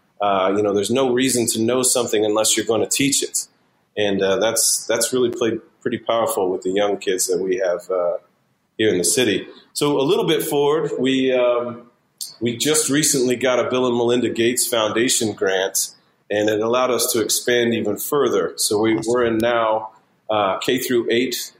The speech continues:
Speaker 1: and nine through twelve and in higher ed. And so we have as young as fourth graders teaching, um, here in the city. And that's, that's one of my favorite things to watch is a, uh, for example, we have a fourth grade,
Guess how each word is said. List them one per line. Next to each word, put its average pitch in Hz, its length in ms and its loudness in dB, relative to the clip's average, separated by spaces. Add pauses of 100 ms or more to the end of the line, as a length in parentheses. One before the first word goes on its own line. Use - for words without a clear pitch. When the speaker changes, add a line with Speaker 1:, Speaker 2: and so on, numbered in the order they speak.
Speaker 1:
and 98 400 0
nine 117 220 0
through 123 180 -2
twelve 110 680 0
and 117 180 2
in 117 100 0
higher 104 380 2
ed. 92 360 0 (460)
And 104 100 0
so 120 180 2
we 117 120 2
have 131 140 2
as 117 180 0
young 139 180 2
as - 180 -2
fourth 147 320 -2
graders 104 540 0
teaching, 101 540 0 (180)
um, 98 520 0 (500)
here 120 140 0
in 107 80 0
the 98 60 0
city. 135 380 2
And 107 240 -4 (360)
that's, - 380 -2
that's 143 240 0
one 160 120 2
of 127 40 0
my 127 140 2
favorite 113 460 -2
things 107 400 2
to 101 80 -8
watch 98 720 0
is 101 320 0
a, 98 300 2
uh, 95 340 2 (240)
for 110 120 -2
example, 104 400 -2
we 104 60 2
have 95 120 -2
a 85 40 -4
fourth 107 360 -2
grade, 101 260 0